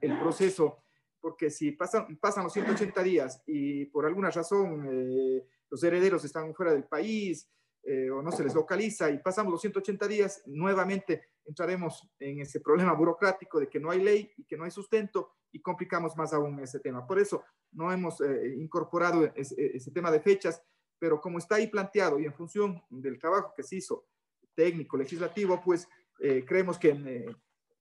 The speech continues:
eh, está correctamente redactado.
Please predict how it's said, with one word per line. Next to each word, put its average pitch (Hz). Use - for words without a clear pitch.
eh, 127
está 180
correctamente 156
redactado. 135